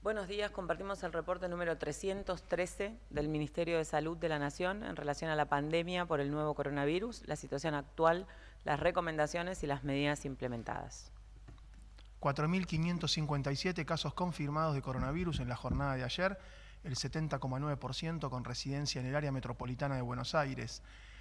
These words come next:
Speaker 2: el cinco coma tres por ciento con residencia en la provincia de Jujuy, tres coma siete por ciento de los casos residentes en Córdoba,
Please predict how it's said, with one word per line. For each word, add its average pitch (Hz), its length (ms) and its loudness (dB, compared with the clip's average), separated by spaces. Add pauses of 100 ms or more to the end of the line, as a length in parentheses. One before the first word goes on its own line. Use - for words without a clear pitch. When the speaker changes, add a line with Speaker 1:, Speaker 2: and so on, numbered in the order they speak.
(140)
Speaker 2:
el 131 160 2
cinco 202 360 0
coma 127 220 -2
tres 170 180 -2
por 135 240 -4
ciento 180 380 -2
con 131 160 -2
residencia 147 540 -2
en 139 80 0
la 123 100 0
provincia 143 500 0
de 131 100 -2
Jujuy, 120 460 -6 (540)
tres 160 180 2
coma 139 220 0
siete 135 240 -2
por 127 160 -6
ciento 143 340 -2
de 127 80 -2
los 120 140 -4
casos 160 560 0
residentes 135 680 -2
en 123 140 -4
Córdoba, 202 560 4